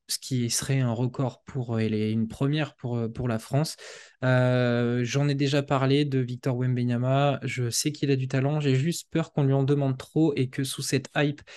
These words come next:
lui veuille en faire trop et avec son physique qui se blesse. Euh, on a vu Chet Holmgren qui, à qui c'est arrivé.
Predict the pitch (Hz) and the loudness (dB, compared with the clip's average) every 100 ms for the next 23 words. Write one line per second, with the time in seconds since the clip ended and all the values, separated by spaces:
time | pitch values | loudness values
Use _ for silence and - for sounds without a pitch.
0 | - _ 135 147 202 190 131 147 151 131 | -20 _ 2 4 4 2 2 2 2 0
1 | 123 120 - - 143 147 143 123 123 135 | -2 -8 -8 -2 4 4 4 0 0 0
2 | - 127 127 123 143 - - 123 113 127 | -2 -4 -4 -4 -8 -8 -6 -4 0 0
3 | 143 - - - - - 120 117 120 123 | 0 -2 -12 -20 -10 -2 0 2 2 0
4 | 135 135 135 135 131 123 135 131 131 - | 0 -2 2 4 4 4 2 2 -2 -6
5 | 127 117 - - 131 117 113 139 | -6 -4 -8 -2 0 0 2 2